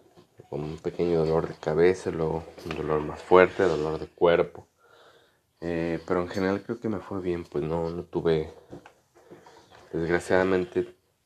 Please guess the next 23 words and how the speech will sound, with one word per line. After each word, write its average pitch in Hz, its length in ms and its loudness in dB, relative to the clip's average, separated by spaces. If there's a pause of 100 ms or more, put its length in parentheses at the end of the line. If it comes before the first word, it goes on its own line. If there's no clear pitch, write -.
tuve 90 260 -4
que - 120 -8
ir 95 60 2
a 92 40 0
trabajar 78 440 0
algunos 85 460 -2
días 78 280 -8 (100)
porque, - 540 -16
pues, - 420 -16 (600)
mi 78 160 -10
trabajo - 540 -6
me 82 160 0
lo 78 280 -18 (600)
amerita, 80 500 -4
no 82 160 -2
puedo 82 240 2
hacer, 80 360 -2 (880)
es - 80 -20
un 85 100 -8
trabajo 80 440 4
presencial, 78 800 -6 (460)
no 76 160 -8
puedo 73 560 -4